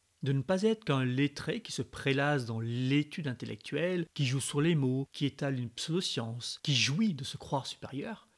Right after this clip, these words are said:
Non, il nous demande ici, une fois encore, de nous sortir les doigts du fondement.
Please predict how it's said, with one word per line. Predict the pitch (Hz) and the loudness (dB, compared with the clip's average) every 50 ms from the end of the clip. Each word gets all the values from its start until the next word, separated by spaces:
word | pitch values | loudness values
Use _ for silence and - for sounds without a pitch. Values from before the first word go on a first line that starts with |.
| _ _ - | _ _ 2
Non, | 170 190 180 - - | 4 4 4 4 2
il | - 151 147 | 0 2 2
nous | 156 160 165 | 4 4 4
demande | 196 220 220 185 156 147 - - | 4 4 4 4 2 0 -2 -6
ici, | 196 202 - - - - 214 | -6 -6 -4 -6 -6 -4 0
une | 254 185 170 | 0 0 0
fois | - - - 294 277 | 0 -2 -6 -6 -4
encore, | 185 151 - - 135 113 - - 160 - - | -4 -4 -4 -4 -6 -6 -6 -8 -14 -16 -10
de | - 123 | -6 -4
nous | 135 127 | -4 -4
sortir | - - - - - 247 226 - - - 233 185 | -2 -4 -4 -4 -2 -2 -2 -2 -2 -2 -2 0
les | 151 | 0
doigts | 131 131 151 151 | 0 0 0 0
du | 151 | 0
fondement. | 131 - - 151 127 - 131 113 117 - | -2 -4 -6 -6 -6 -6 -6 -8 -10 -12